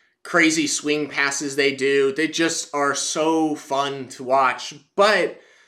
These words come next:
the real story here is with Cleveland. Even, like, they put up a fight. Cleveland did put up a fight a lot of this game. But the Kings,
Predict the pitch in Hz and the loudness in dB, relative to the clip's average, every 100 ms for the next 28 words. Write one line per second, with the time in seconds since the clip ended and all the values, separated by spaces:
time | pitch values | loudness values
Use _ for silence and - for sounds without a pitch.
0 | _ _ 214 175 151 269 349 294 202 170 | _ _ 2 2 4 6 6 6 4 2
1 | 143 - - - 147 160 208 196 220 233 | -4 -8 -6 0 2 2 0 -4 -6 -4
2 | 240 240 - _ _ _ _ _ _ - | -6 -8 -16 _ _ _ _ _ _ 2
3 | 180 185 175 156 160 - - 139 131 135 | 6 6 4 -2 -4 -6 -10 -4 -4 -4
4 | 185 196 196 - _ _ _ _ _ 180 | -6 -6 -8 -16 _ _ _ _ _ -2
5 | 190 196 180 160 165 151 185 185 - 247 | 2 2 0 0 2 2 0 0 -2 0
6 | 226 156 - 147 - - 202 208 170 143 | 0 -2 -4 -4 -4 0 2 2 2 4
7 | 151 151 151 143 139 123 - 98 - - | 2 2 -2 -2 -4 -10 -8 -8 -8 -6
8 | 123 113 113 110 - 107 78 110 _ _ | -4 -4 -6 -10 -10 -10 -12 -14 _ _
9 | - _ _ - 151 156 160 175 170 156 | -20 _ _ -2 0 0 2 2 2 -2
10 | 151 - - | -6 -8 -10